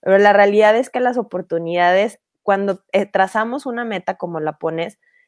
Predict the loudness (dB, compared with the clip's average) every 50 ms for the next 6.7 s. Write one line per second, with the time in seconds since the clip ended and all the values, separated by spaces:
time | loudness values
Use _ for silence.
0 | _ _ 4 4 6 6 4 2 -2 -12 -20 _ _ _ _ _ _ _ _ _
1 | _ _ _ _ _ _ 0 2 4 4 4 4 2 0 -2 -4 -2 2 4 4
2 | 4 4 2 0 -4 -4 -2 0 0 2 2 4 4 4 2 2 -2 -6 _ _
3 | _ _ _ _ _ _ _ _ _ _ -4 -4 -2 -2 -2 -4 -4 -6 -6 -8
4 | -8 -6 -4 -4 -4 -2 0 0 2 0 0 -2 -2 -2 0 0 0 0 -2 -2
5 | -4 -8 -8 -8 -8 -8 -6 -2 0 0 2 0 -2 -4 -8 -10 -12 -10 -12 -12
6 | -12 -16 -14 -12 -10 -10 -6 -4 -4 -4 -4 -4 -6 -10